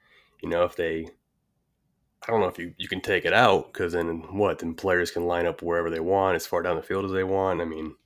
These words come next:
it's a bit dramatic, I know, but, you know, they, it's in the rule book that you can't be offsides. I just don't understand why so many people are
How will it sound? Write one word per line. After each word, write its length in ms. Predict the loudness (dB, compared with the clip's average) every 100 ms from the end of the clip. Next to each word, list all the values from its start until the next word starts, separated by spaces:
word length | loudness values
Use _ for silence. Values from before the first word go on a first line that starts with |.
| _ -20 _ _ _
it's 100 | -6
a 40 |
bit 160 | -6 -4
dramatic, 340 | -2 0 0
I 60 | 0
know, 320 | 2 4 2
but, 300 | 0 -2 -4 _ _ _ _ _ _ _ _ _ _ _ _ _ _ _ _ _ _
you 120 | -10
know, 100 | -6
they, 200 | -6 -6 -10 _ _ _ -14
it's 200 | -10 -4
in 160 | -2
the 80 | 0
rule 240 | 0 0
book 200 | 0 -2
that 100 | -4
you 80 | -8
can't 340 | -6 -2 -2 -4 _ -20 _ _ _
be 160 | -6 -2
offsides. 560 | 0 0 2 4 4
I 120 | 2
just 160 | -2 -2
don't 180 | 0 2
understand 540 | 0 -2 0 0 0
why 540 | 0 0 0 -2 -4 -8 -18 -16
so 220 | -6 -2
many 160 | 0 -2
people 480 | -4 -4 0 0
are 380 | 0 -2 -4 -6